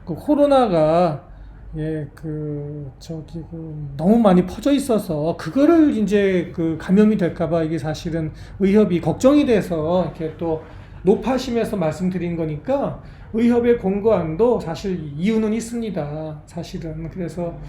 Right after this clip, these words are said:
음, 그 특별한 거 아닌데 또 갔다가 또 우글우글 사람 많은데 갔는데 거기 가서 또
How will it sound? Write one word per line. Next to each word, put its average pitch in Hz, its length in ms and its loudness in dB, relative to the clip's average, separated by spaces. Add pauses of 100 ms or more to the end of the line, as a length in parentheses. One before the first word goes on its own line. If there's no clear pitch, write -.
(640)
음, 160 400 -6 (560)
그 165 340 -6 (120)
특별한 269 440 -2
거 349 60 -2
아닌데 254 520 -4
또 294 200 -6 (180)
갔다가 277 540 -8
또 - 80 -4
우글우글 262 460 0
사람 233 300 0
많은데 220 320 0
갔는데 202 280 -6
거기 190 160 -2
가서 185 260 -4
또 196 160 -16